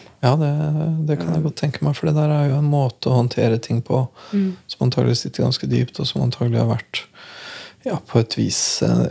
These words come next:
Speaker 1: ja, en veldig forståelig respons, vil jeg nok si.
Speaker 2: Mm.
Speaker 1: Eh, det er ikke noe rart at det var ikke noe, det er ikke noe merkelig med den reaksjonen.
Speaker 2: Nei. Så,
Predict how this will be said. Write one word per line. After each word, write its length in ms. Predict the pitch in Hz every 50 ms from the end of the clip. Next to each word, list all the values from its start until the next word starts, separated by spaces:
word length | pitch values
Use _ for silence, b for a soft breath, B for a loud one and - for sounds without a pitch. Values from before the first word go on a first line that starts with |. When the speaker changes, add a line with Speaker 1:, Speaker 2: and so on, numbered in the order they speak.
| - -
Speaker 1:
ja, 80 | - 131 117
en 100 | 123 120
veldig 220 | 117 113 107 113 -
forståelig 640 | - - - - - 107 104 98 92 123 131 151 185
respons, 520 | 190 - - - - 190 208 202 175 - 233
vil 80 | 220
jeg 100 | 220 214 214
nok 200 | 214 185 - -
si. 240 | - 247 254 262 - - -
Speaker 2:
Mm. 180 | 214 208 190 185 220 208 196 185 170
Speaker 1:
Eh, 60 | 151 139 - _ _ _ _ _ _ _ _ _ _ B B B B B B B B B B _ _ -
det 120 | - -
er 80 | 165 165
ikke 40 |
noe 120 | 139 127 120
rart 220 | 120 135 - - -
at 100 | 135 -
det 120 | - - 147
var 160 | 139 131 135
ikke 140 | 131 - -
noe, 140 | 143 180 170
det 60 | 135 123
er 40 | 120
ikke 140 | - - 135 180
noe 120 | 180 143 139
merkelig 580 | 135 123 127 127 131 131 - - - - 120
med 80 | 117 113
den 160 | 113 107 110
reaksjonen. 440 | 113 101 - - - 120 117 185 - - _ _ _ - - 220
Speaker 2:
Nei. 140 | 208 196 - - - _ _ _ _ _ _ _ _ _ _ _ _ _ - - _ _ b b b b b b b b b b b b _ _ - _ _ _ _ _ _ _ _ _ _ _ - -
Så, 100 | -